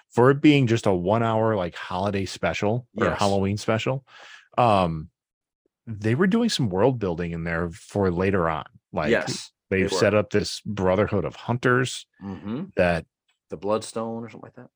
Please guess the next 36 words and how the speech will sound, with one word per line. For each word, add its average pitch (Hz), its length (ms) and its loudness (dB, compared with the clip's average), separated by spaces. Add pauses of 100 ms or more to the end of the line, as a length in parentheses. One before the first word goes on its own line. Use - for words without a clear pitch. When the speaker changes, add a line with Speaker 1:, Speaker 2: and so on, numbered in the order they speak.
(120)
Speaker 1:
Yep. 104 260 2 (100)
Uh, 87 440 2 (180)
there's 85 800 -2 (2250)
I, 107 160 2
I 107 120 2
think 123 260 2
this, 113 300 2
this 98 240 -2
is, 104 120 -2
this 107 180 0
is 117 100 2
not 113 140 2
the 98 80 0
last 90 300 0
we've 82 140 -8
seen 87 240 -6
of 76 80 -6
these 73 180 -10
characters. - 800 -8
Um, 82 240 0
Speaker 2:
No, 78 200 -6
definitely 82 380 -12
not. 73 180 -16 (200)
Speaker 1:
like, 101 320 -4
they 85 140 -2
could 85 160 -6
come 82 180 -6
back 85 140 0
Speaker 2:
Well, - 160 -2
some - 160 4
of 131 80 4
Speaker 1:
later. 104 40 -2
Speaker 2:
them, 98 300 0
some 123 240 -4
Speaker 1:
So 80 340 0 (300)
Speaker 2:
of 240 100 6